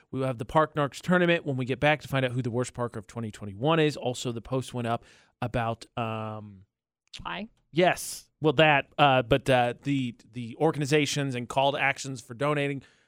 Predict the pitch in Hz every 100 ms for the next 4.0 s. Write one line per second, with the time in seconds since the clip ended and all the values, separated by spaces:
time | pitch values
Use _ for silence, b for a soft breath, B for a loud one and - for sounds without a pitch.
0 | b - 127 113 107 233 254 170 214 180
1 | 180 175 165 165 - 135 131 127 120 113
2 | 147 143 127 120 113 123 117 117 135 -
3 | 117 - 110 - _ 139 196 262 247 254